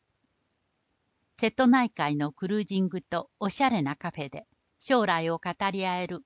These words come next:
パートナーを見つけませんか？時、八月二十四日土曜日、十五時から二十一時。十四時三十分、受付開始。集合場所、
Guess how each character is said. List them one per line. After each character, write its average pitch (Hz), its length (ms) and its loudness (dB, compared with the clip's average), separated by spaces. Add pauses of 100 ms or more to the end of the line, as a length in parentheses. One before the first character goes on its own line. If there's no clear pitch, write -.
(100)
パ 254 160 2
ー 240 80 0
ト 160 140 0
ナ 143 220 0
ー 139 40 -2
を - 100 -8
見 170 140 -2
つ - 100 -20
け 175 120 -4
ま 160 160 -2
せ 165 160 -6
ん 139 80 -2
か？ 165 260 -10 (1000)
時、 208 420 -2
八 - 340 -4
月 - 280 0
二 196 180 4
十 156 220 -4
四 151 180 -6 (120)
日 165 240 -4
土 170 160 -6
曜 190 220 -2
日、 139 200 -10 (460)
十 226 260 4
五 208 160 -2
時 - 140 -8
か 139 180 -10
ら 139 180 -6
二 208 200 4
十 143 240 -6
一 147 280 -8
時。 - 200 -14 (720)
十 247 260 2
四 185 160 0
時 156 140 -6
三 190 260 0
十 190 160 -4 (120)
分、 135 220 0 (120)
受 185 240 -2
付 - 320 -6
開 143 220 -8
始。 - 320 -16 (760)
集 233 280 2
合 208 220 2
場 180 160 -2
所、 - 280 -8